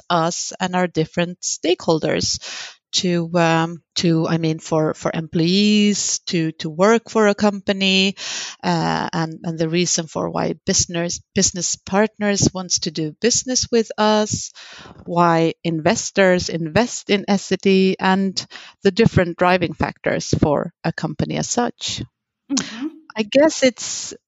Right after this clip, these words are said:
Speaker 1: needs to be true to all facets of the company. It's what distinguish and differentiates us. It is the highest common factor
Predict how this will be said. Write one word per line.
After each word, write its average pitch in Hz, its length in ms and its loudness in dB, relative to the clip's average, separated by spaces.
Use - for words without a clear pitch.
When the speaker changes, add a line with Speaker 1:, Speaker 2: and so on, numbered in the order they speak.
Speaker 1:
needs 254 380 2
to 233 160 4
be 185 540 4
true 214 600 2
to - 160 -2
all 208 300 4
facets - 680 0
of 156 140 0
the 156 100 2
company. 170 720 -2
It's - 520 -6
what 170 180 0
distinguish 180 1000 0
and 165 220 -6
differentiates 220 1300 0
us. - 460 -2
It - 180 0
is 220 200 -2
the 196 420 4
highest 233 680 2
common 180 440 -2
factor - 640 -4